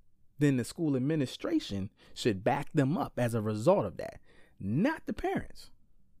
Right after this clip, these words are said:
depending on the situation or whatever it might be. But the school administration job is to back the teachers. Now, if it comes a, a thing of trauma or mental health or where we're having social issues going on with these children,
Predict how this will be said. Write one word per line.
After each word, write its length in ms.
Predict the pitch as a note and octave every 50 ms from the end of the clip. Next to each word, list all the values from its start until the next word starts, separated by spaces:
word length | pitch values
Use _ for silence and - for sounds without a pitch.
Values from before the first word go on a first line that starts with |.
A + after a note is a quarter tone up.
| _ _ _ _ _ _ _ _ - - - - - _ _ _ _ _ _ _ - _ _ _ _ _ -
depending 340 | C#3+ C#3 - G#3+ G3+ E3+ D3+
on 140 | D3 C#3 B2+
the 60 | A#2+
situation 540 | - C#3+ - - A2 B2 C3 C3 - A#2 G#2+
or 40 | G#2+
whatever 300 | A#2 A#2 A#2 G#2+ A2 G#2+
it 40 |
might 240 | G#2+ A#2 G#2+ F#2 -
be. 240 | B2 G3+ G3+ C#3+ - - - - - - - - -
But 140 | D3 D3 -
the 80 | A#2+
school 240 | - - - G#3+ F#3
administration 720 | E3 D#3+ E3 D#3+ C#3+ - - B3 C4+ C#4 - - B2 A#2+ - - - - - -
job 260 | A2+ C3 C3 B2+ B2
is 60 | B2 -
to 100 | - F#2+
back 280 | G2 A2 A2+ A2 -
the 80 | - G2
teachers. 500 | - - F#3 - - - - - - - - - - - - - - - - - - - -
Now, 200 | C#3 C#3 C#3 C3
if 100 | B2+ C3+
it 100 | B2+ -
comes 240 | - D#3+ E3 C#3+ B2+
a, 60 | B2+
a 160 | A#2 - - -
thing 260 | - - D#3 D#3 C#3
of 160 | A#2 G#2 -
trauma 580 | - - - E3+ D3+ D#3 D3+ D3+ D#3 E3 F#3 - - - - - - - -
or 80 | - A2
mental 360 | A#2 C3+ C#3+ C#3 - A2+ G#2+
health 360 | - D3 D3+ D#3 E3+ - -
or 80 | A2+ A2+
where 100 | A#2+ A#2+
we're 140 | C3+ D3 C#3+
having 200 | C3 B2 A2 G2+
social 400 | - - C#3 D3 D3 - C3+ -
issues 340 | - C#3 C#3 - D#3 C#3+ B2+
going 300 | A#2 C3 C3+ C#3 C#3 D3
on 140 | D3 C#3+ C#3
with 80 | C#3
these 120 | C#3 B2+ -
children, 480 | - - E3 E3 D#3+ D3 D3 D3+ D#3